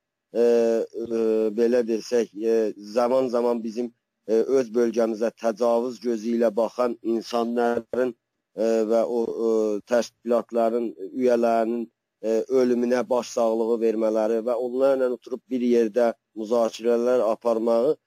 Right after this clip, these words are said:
bu, e, məsələnin göstərgəsi idi və bizim mesajımız onu, e, əslində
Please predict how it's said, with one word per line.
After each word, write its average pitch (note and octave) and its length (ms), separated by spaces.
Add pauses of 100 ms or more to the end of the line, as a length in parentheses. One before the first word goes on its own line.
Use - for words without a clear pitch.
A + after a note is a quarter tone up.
(220)
bu, D3 120
e, C3+ 220 (100)
məsələnin C3 640
göstərgəsi B2 800
idi B2 160
və C#3+ 160
bizim C3+ 380 (300)
mesajımız B2+ 760
onu, B2+ 400
e, G2 220 (180)
əslində B2 540